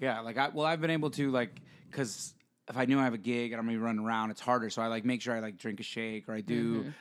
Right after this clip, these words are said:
Speaker 1: I grab a protein bar and I drink a shake on the, before I go, or I have something. Like,
Speaker 2: Mm-hmm.
Speaker 1: what I did actually the last gig, I was like, "I have to,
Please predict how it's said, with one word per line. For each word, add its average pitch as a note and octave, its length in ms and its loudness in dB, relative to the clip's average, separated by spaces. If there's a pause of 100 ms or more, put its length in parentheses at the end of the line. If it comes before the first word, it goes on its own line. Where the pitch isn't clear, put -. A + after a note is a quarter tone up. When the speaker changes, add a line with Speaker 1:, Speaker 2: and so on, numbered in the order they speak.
Speaker 1:
I G#2 60 -8
grab A2+ 140 -2
a A#2 60 0
protein C3+ 360 2
bar C3 260 4
and B2+ 160 2
I A#2+ 40 2
drink A#2+ 200 0
a B2+ 40 -6
shake A#2 320 -2
on A2 80 2
the, A2+ 80 0 (260)
before A2+ 400 -4
I A2+ 60 -4
go, A2+ 440 -4
or A#2+ 440 0 (320)
I A#2 160 -2
have B2 260 0
something. A#2 460 2 (120)
Like, D#3 120 -4 (140)
Speaker 2:
Mm-hmm. D3 40 2
Speaker 1:
what D3 100 8
I C3 60 4
did E3 220 4
actually C#3 260 0
the B2+ 60 0
last C#3+ 320 2
gig, B2 200 0
I A#2+ 60 2
was A#2 160 -2
like, A2+ 260 -4
"I - 60 -6
have C#3 120 -2
to, D#3 140 2